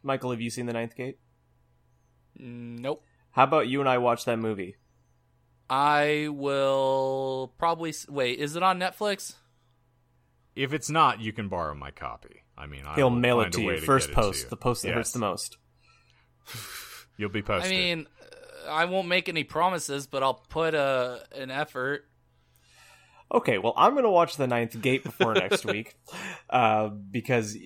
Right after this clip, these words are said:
Speaker 1: that is one of the movies that Shane brings up frequently when we talk about horror movies, and it's just happened to be one of those that just, I haven't, let's just say I wasn't ready for it yet.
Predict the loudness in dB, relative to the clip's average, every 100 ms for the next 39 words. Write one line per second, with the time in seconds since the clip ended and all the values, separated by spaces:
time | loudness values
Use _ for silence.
0 | -20 _ _ _ -20 -4 0 0 2 0
1 | 0 -2 -2 -4 -6 -4 -6 -2 -4 -4
2 | -6 -6 -6 -4 -4 -4 -4 -2 -4 -6
3 | -4 -2 -2 -2 -2 -2 -4 -4 -4 -6
4 | -4 -4 -4 -6 -10 -6 -4 -4 -4 -4
5 | -4 -4 -4 -6 -6 -8 -6 -8 -10 _
6 | _ _ _ _ -4 -2 0 -2 -2 -8
7 | -12 _ -8 -6 -6 -2 2 2 0 -2
8 | -4 -4 -4 -4 -6 -4 -4 -2 -2 0
9 | -2 -8